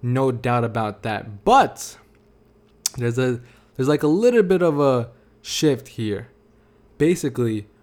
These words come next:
once these baby elephants grow up, you would think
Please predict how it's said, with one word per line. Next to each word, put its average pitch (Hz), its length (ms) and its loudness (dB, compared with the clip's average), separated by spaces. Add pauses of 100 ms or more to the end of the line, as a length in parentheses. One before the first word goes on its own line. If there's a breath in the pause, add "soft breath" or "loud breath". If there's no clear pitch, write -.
(100)
once 147 380 0
these 151 260 -2
baby 135 460 0
elephants 117 520 -2
grow 127 440 2
up, 117 320 -2 (840)
you 147 180 2
would 156 320 2
think 165 360 2